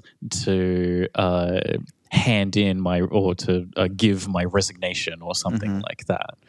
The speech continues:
Speaker 1: right? Method of communication and then reason for that. And this one is I called to say I love you.
Speaker 2: Yeah.
Speaker 1: But it's not I called to say I love you. I just called to say I love you.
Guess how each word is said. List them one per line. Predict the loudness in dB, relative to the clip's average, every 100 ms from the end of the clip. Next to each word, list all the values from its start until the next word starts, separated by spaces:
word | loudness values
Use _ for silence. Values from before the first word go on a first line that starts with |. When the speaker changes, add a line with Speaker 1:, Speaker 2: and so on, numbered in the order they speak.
| -20 -4
Speaker 1:
right? | 2 2 2 -4 -4
Method | 2 2 2 0
of | 2
communication | 2 2 0 0 0 0 0 -2 -6 _ -2
and | 0 4
then | 4 2 -2 -2
reason | 0 4 4 2 -2
for | -2 0 0 0 -2
that. | -4 -8 -20 -4
And | 0 2
this | 2
one | 0 0 -2
is | 2 2 2 -4 -8
I | -6
called | -2 4 4 4 -4 -6 -6
to |
say | -6 -4 -4
I | -4
love | -4 -6 -8
you. | -14 -6
Speaker 2:
Yeah. | 0
Speaker 1:
But | 2
it's | 2
not | 0 2
I | 0
called | 0 -2 0 0 -6
to | -8 -6
say | -4 -2
I | -2
love | -2 2
you. | 0 -2 -2
I | 0 0 -2
just | -2 2 2 0 -4 -6 -10 -14 _ _ 0
called | 2 2 0 -2 -10 -12 _ -20 _ _ 0
to | 2
say | 2 0 -4
I | -4 -4
love | -6 -10 -10
you. | -10